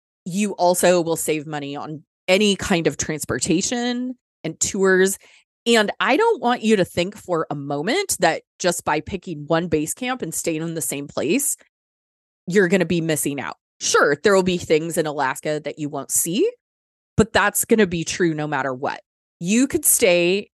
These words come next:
in a vacation rental in Anchorage or Fairbanks or almost anywhere else for a week and see all kinds of amazing things.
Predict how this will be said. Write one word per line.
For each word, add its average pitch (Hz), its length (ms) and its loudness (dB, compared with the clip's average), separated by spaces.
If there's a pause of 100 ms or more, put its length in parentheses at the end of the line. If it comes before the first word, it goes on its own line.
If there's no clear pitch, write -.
(180)
in 156 440 0 (240)
a 170 100 2
vacation 175 540 0
rental 165 520 -4
in 151 280 -4
Anchorage 160 580 2 (100)
or 139 200 -8
Fairbanks 165 840 0 (600)
or 151 640 2
almost 175 500 0
anywhere 175 360 -2
else - 460 -4 (160)
for 202 140 2
a 156 60 8
week 185 440 -4 (120)
and 185 180 0
see 190 300 -4 (100)
all 160 220 4
kinds 147 400 -6
of 143 80 -8
amazing 123 500 -8
things. - 400 -16